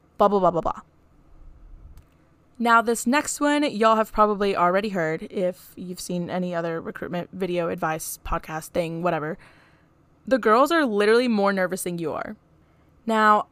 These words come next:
I used to think this was, like, completely B S, but you have to take in mind that the sorority members train for, like, six months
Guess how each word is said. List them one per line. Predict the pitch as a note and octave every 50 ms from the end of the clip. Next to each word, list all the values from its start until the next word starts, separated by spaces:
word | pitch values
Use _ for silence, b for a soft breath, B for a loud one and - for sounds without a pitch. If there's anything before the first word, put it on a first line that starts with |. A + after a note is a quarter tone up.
| -
I | - A#3+ C#4+ E4
used | F4+ F#4 F4 -
to | D4 C4+
think | - A3 G3+ G3 F#3 F#3
this | - G3+ - -
was, | G#3 G3+ F#3+ -
like, | F3 D3+ - _
completely | - - G#3 G3+ G3 - - B3+ C4+ B3+ A3+ B3+ A#3
B | G3 F3+ G3 F3+ D#3
S, | G#2 - - - - - _ _ _ _
but | - B3
you | C4 A#3+
have | A3+ A#3+ B3+
to | - E4+
take | - E4 D4+
in | D4+ A#3+
mind | G3 F3+ E3+ F3 G3 A3 - b b b b b b -
that | - A3+ A3 A3 - -
the | - A3
sorority | - B3 G#3+ G3+ F#3+ G3+ G#3+ B3+
members | C4 C#4+ C#4+ C#4+ D#4+ E4 D#4 - - -
train | - - - G#3 G#3 G#3+ A3
for, | - - G#3+
like, | G3+ - - -
six | - - - - - - - C4 D#4+ D#4+ - - -
months | G#3+ G3 G3 F3+ - - - - -